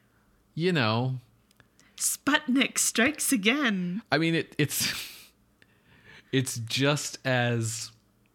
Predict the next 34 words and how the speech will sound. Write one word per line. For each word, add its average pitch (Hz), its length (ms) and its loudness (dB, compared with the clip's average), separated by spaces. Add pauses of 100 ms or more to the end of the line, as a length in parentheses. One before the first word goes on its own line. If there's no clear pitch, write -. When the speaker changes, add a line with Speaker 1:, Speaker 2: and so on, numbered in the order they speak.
(120)
Speaker 1:
valid 113 420 2
a 113 80 2
title 101 380 0
as 98 120 -2
Star - 380 -4
Wars. - 480 -2 (220)
<laughs> 294 220 4 (1600)
War 143 140 4
of 143 60 4
the 135 60 2
Satellites 117 560 2
is 104 200 -2
the 101 260 -2
odd 104 260 0
one 101 160 -2
out 101 240 -2
in 95 260 -2
the 90 320 -6
quote-unquote 98 560 -6
triple 123 340 -2
feature 90 560 -4
because 98 300 -4
the 101 80 -6
movie 101 260 -2
it 85 80 -4
was 95 140 -4
paired 98 340 -4
with 95 220 -6
in 92 160 -8
theaters 95 480 -6
wasn't 92 260 -6
a - 100 -16
Corman 87 480 -6
movie. - 440 -16